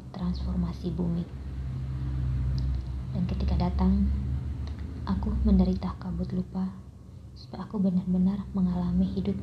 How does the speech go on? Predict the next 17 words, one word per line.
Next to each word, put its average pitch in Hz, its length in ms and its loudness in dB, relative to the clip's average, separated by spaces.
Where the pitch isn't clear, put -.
sebagai 180 640 -2
makhluk 190 400 -2
bumi. 175 320 2
Pada 190 240 -6
akhirnya, 202 560 0
aku 196 240 -2
lebih 185 320 2
mudah 190 320 -2
menerima 190 640 0
setiap 202 480 -10
peristiwa 190 640 -6
yang 190 160 0
melukaiku 185 640 -2
sebagai 185 560 0
bagian 196 720 0
dari 185 400 -2
kontrak 180 480 -4